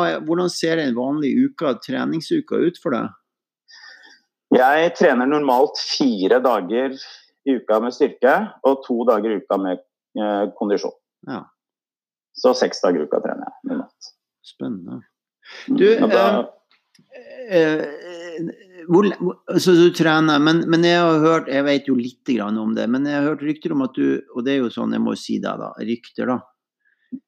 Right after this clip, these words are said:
Speaker 1: men at du er veldig tidlig opp og trener?
Speaker 2: Ja, det har jeg vært mye.
Speaker 1: <laughs>
Speaker 2: Eh, det er, altså, det er litt fordi at, eh, jeg trener på Sats i Lillestrøm, og
Speaker 1: Ja.
Speaker 2: der er det mye folk på ettermiddagen, og jeg liker ikke å trene med mye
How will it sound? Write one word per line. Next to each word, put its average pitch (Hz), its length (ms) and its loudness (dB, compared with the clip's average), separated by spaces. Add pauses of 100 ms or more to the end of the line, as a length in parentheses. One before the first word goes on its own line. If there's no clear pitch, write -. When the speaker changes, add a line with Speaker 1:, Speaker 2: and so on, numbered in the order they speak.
Speaker 1:
men 139 140 -4
at 143 100 -2
du 165 100 2
er 147 80 -6
veldig 160 300 0
tidlig 151 300 0
opp 180 240 0
og 98 80 -4
trener? 123 400 -2 (1120)
Speaker 2:
Ja, 135 280 4
det 156 140 2
har 240 240 2
jeg 254 180 2
vært - 320 -2
mye. 101 300 2 (200)
Speaker 1:
<laughs> - 180 -2
Speaker 2:
Eh, 131 420 2 (400)
det 135 100 4
er, 147 220 2 (420)
altså, 123 220 0
det 175 80 4
er 165 100 -4
litt 131 240 -4
fordi 135 240 -2
at, 127 220 2 (100)
eh, 135 300 2
jeg 135 120 0
trener 110 240 0
på 135 80 -8
Sats - 340 -6
i 143 40 -2
Lillestrøm, 131 580 -2 (360)
og 123 80 -2
Speaker 1:
Ja. - 20 -
Speaker 2:
der 117 240 2
er 110 60 2
det 123 100 -2
mye 123 160 -2
folk 175 320 0
på 165 80 2
ettermiddagen, 135 640 0
og - 80 -4
jeg 131 160 0
liker 107 300 -8
ikke 127 120 -4
å 110 60 -6
trene 104 220 -2
med 107 100 -6
mye 101 160 -8